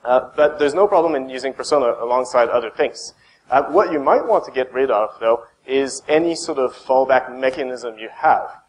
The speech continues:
um, other than, you know, the Facebook and Twitter things, if users don't want to use those. Um, if you have, if you're asking for an email and password, for example, you can replace that with Persona. Um, here's a concrete example.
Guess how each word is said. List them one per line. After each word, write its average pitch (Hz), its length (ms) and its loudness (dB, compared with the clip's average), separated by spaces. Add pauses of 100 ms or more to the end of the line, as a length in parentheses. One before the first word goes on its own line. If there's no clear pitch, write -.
(220)
um, 117 280 2 (520)
other 127 260 2
than, 113 320 -2 (140)
you 113 120 -12
know, 104 100 -8
the 110 100 -8
Facebook 110 360 -8
and 107 120 -16
Twitter 123 260 -2
things, 104 260 -12
if 113 100 -14 (140)
users 117 300 -12
don't 117 180 0
want 110 140 -2
to 107 80 -20
use 104 160 -18
those. - 320 -2 (340)
Um, 117 300 0
if 117 180 -12
you 117 100 -14
have, 117 340 -2
if 120 100 -20
you're 120 140 -6
asking 123 320 -2
for 117 140 -14
an 113 160 -12
email 120 340 0
and - 100 -10
password, 214 380 -2
for 196 100 -4
example, 180 380 -6 (260)
you 147 120 -10
can 147 160 -12
replace 127 360 0
that 117 240 0
with 107 160 -8
Persona. 123 320 0 (460)
Um, 117 200 2 (300)
here's 190 180 0
a 190 60 2
concrete 190 340 2
example. 156 440 0